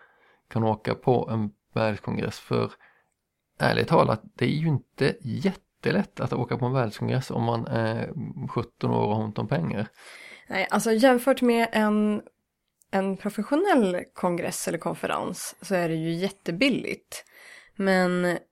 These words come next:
Speaker 2: skillnaden är ju att här måste man betala ur egen ficka.
Speaker 1: Mm.
Speaker 2: Eh, och om man inte har <laughs> ett jobb som betalar för sig, jag menar inom akademin,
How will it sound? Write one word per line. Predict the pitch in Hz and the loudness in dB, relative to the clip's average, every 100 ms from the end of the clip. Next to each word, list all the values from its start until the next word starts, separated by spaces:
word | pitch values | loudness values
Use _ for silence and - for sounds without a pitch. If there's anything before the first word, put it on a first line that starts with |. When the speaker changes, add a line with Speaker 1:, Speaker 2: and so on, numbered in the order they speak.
| _ _ _ _ _ - 202 | _ _ _ _ _ -12 -4
Speaker 2:
skillnaden | 233 202 269 208 | 0 4 6 4
är | 175 | 2
ju | 170 | 0
att | 170 165 | -2 -2
här | 208 | -2
måste | 240 262 | -2 0
man | 208 180 | 0 -2
betala | 185 196 247 190 | -2 0 2 2
ur | |
egen | 180 170 170 | 2 0 -2
ficka. | 170 - - 254 - - - - - | -4 -8 -2 -2 -2 -8 -20 -18 -6
Speaker 1:
Mm. | 208 - 202 | -2 -2 -4
Speaker 2:
Eh, | 175 170 180 | -6 -6 -2
och | - 202 185 185 180 - _ _ _ _ _ | 2 4 6 4 2 -2 _ _ _ _ _
om | 185 | 0
man | 170 | 0
inte | 170 | 2
har | 202 185 180 180 - - - | 2 2 2 0 -6 -16 -14
<laughs> | - - | -14 -6
ett | 185 180 | -4 -2
jobb | 190 185 190 | 0 0 -2
som | 180 160 | -6 -6
betalar | - 196 185 | -2 -2 -2
för | 175 | -6
sig, | - - | -6 0
jag | 208 | 2
menar | 214 202 | 2 2
inom | 226 214 208 | 2 4 2
akademin, | 208 220 262 269 92 | 2 4 6 4 2